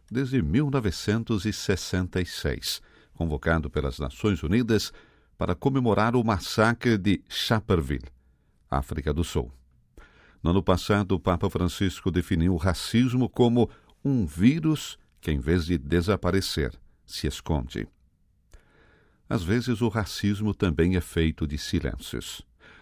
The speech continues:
Olhares eloquentes que não podem esconder um julgamento discriminatório. As palavras, então,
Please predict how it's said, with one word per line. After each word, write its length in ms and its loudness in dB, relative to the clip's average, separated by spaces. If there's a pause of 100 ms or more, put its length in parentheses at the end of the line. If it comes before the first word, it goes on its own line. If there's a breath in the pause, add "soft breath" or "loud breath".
(140)
Olhares 480 4
eloquentes 680 4
que 300 2
não 200 0
podem 340 0
esconder 640 2
um 140 2
julgamento 720 2
discriminatório. 1120 -2 (840 soft breath)
As 140 -6
palavras, 560 2
então, 420 0